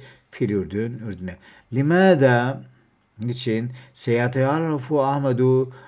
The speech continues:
ala estikain cedi-, cedid. Bu cüdudin olması gerekir. Burada bir sıkıntı olmuş. Fil Ürdün, Ürdün'de. Key yetealleme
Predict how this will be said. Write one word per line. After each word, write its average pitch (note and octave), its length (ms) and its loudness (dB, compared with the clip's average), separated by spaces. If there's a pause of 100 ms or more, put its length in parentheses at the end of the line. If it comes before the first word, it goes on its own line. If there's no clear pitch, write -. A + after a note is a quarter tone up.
ala C3 320 2
estikain A#2+ 1200 -2 (280)
cedi-, G#2+ 440 -6 (760)
cedid. G#2 540 -6 (960)
Bu G3 120 0
cüdudin B2 720 4
olması F#2+ 680 -8
gerekir. F#2+ 640 -4
Burada F#2+ 520 -6
bir F#2 60 -14
sıkıntı - 500 -14
olmuş. A2+ 460 -6 (260)
Fil A2 180 -6
Ürdün, G#2+ 480 -4
Ürdün'de. G#2 720 -6 (420)
Key C#3+ 320 6
yetealleme C3 1080 4